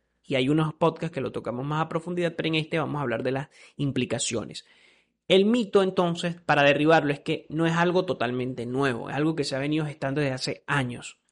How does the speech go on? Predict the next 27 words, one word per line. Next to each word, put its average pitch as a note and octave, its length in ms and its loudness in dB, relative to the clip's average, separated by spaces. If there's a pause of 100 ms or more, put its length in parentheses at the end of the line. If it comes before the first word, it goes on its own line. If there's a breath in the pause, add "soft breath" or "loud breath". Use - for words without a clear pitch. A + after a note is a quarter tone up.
(460)
Que C#3 180 0
si C3+ 180 -2
bien D3 180 4
es E3 100 0
cierto D#3+ 340 2
que B2 100 -2
el A#2+ 120 -4
chat C#3+ 180 0
G D#3 180 0
P E3 100 0
T E3 340 2 (180 loud breath)
es C#3+ 180 -4
revelador, D3 840 4 (300)
Dal-, B2+ 460 0
eh, A#2 300 -2
Dalí, C#3+ 600 0 (440 loud breath)
todo D3 280 6
lo E3+ 100 8
que D3 100 2
tiene C3+ 240 -2
que D#3 120 4
ver D3+ 320 4
con D#3 320 4
el - 140 -2
procesamiento C3 680 -2
de D3+ 200 6
texto - 720 0